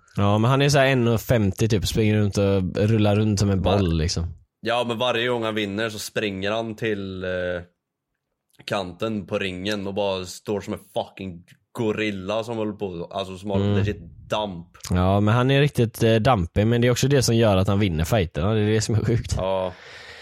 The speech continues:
Speaker 1: Men sen
Speaker 2: Ja, första ronden så bara flög han ju
Speaker 1: Ja.
Speaker 2: in.
Speaker 1: Ja. Eh, sen har vi,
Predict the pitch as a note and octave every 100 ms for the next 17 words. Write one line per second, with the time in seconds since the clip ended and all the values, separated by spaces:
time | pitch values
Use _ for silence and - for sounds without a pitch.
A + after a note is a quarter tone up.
0 | - F#2+ B2+ C#3 C#3+ C#3+ C#3+ G#2+ G#2+ -
1 | - C#3+ - - C3+ C#3+ C#3+ C3+ C3+ B2
2 | G#2+ G2+ B2 B2 B2 F#2+ - - A#2 A2
3 | A2 A2 G#2 G2 G2 G2+ - D3 B2 G#2
4 | A2+ A2+ G#2+ A2 G#2 F#2+ - - - -
5 | G#2+ G#2+ G#2+ A2+ - - - _ - G#2+
6 | A2 A2+ A2+ - C#3+ D#3+ D3 D3 C#3 C3+